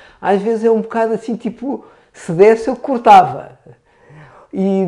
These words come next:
se não corta fisicamente, há um cortar, tipo, não querer olhar para lá.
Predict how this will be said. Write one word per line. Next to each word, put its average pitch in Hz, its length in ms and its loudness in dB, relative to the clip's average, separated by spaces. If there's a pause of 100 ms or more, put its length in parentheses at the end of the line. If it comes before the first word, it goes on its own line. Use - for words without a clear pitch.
(140)
se - 220 -8
não 214 120 4
corta 208 280 0
fisicamente, 214 420 -4
há 226 60 -2
um 226 120 0
cortar, 240 460 -2
tipo, 240 500 -12 (960)
não 214 220 0
querer 277 360 -6
olhar 151 380 -2
para 127 140 -12
lá. - 360 -14